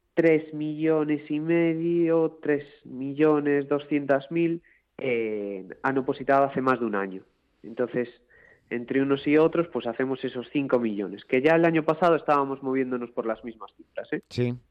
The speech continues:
Speaker 2: Y luego varía
Speaker 1: Sí.
Speaker 2: mucho por comunidades autónomas. O sea, hay algunas en
Speaker 1: Sí,
Speaker 2: las que hay más
Speaker 1: sí,
Speaker 2: interés
Speaker 1: sí,
Speaker 2: que en
Speaker 1: sí.
Speaker 2: otras.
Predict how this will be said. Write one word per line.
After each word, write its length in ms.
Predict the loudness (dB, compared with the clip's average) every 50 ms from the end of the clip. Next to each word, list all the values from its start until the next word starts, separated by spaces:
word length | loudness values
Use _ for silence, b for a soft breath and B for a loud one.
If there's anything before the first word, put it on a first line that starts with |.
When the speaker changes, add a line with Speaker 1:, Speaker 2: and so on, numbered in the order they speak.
| B B B B B B B
Speaker 2:
Y 120 | 0 2
luego 200 | 4 4 4 4 4
varía 240 | 4 4 4 4 4
Speaker 1:
Sí. 60 | 2
Speaker 2:
mucho 300 | 0 0 0 0 2 2
por 180 | 2 2 2
comunidades 500 | 2 0 0 2 2 2 2 2 0 0
autónomas. 600 | 0 -2 -2 -2 -2 -2 -2 -2 -4 -4 -6 -8 -12
O 60 | -8
sea, 120 | -4 -2 0
hay 120 | 0 2
algunas 640 | 0 0 0 -2 -2 -2 -2 -4 -4 -6 -8 -8 -6
en 140 | -4 -2
Speaker 1:
Sí, 60 | -2 -2
Speaker 2:
las 140 | -2 -2
que 100 | -2 -2
hay 100 | -2 0
más 200 | 0 -2 -2 -2
Speaker 1:
sí, 60 | -2 0
Speaker 2:
interés 300 | 2 2 2 2 0 -2
Speaker 1:
sí, 60 | -2
Speaker 2:
que 40 | -4
en 60 | -4 -4
Speaker 1:
sí. 40 |
Speaker 2:
otras. 480 | -4 -4 -4 -4 -6 -6 -8 -12 -20 -20